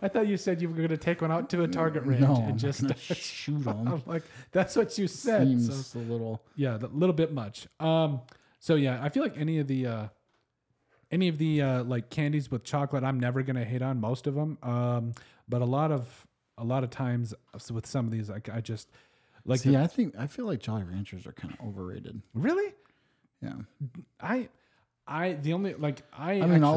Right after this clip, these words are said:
Speaker 1: actually
Speaker 2: I, I don't wanna put 'em on the list 'cause they're not a bad
Speaker 1: Yeah.
Speaker 2: candy,
Speaker 1: Yeah.
Speaker 2: but, like, who goes in and is like,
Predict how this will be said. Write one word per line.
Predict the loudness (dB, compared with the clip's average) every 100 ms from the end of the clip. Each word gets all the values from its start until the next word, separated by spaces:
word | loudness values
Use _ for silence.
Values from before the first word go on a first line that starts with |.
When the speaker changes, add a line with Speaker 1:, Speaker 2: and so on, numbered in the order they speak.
| 4
Speaker 1:
actually |
Speaker 2:
I, | 2 0 2
I |
don't | 2 4
wanna | 4
put | 4
'em | 2
on | 2
the | 0
list | -2 0 0
'cause | 0 0
they're | 2
not | 2 0
a |
bad | -2 -4 -4
Speaker 1:
Yeah. | -4
Speaker 2:
candy, | -2 0 0 -2 -4
Speaker 1:
Yeah. | -2
Speaker 2:
but, | 0 0
like, | -4 -6 -12 _ _ _ _ _ _ _ _ _ -20 -6
who | 2 2 4
goes | 4 4
in | 4
and | 4 4
is | 2
like, | -8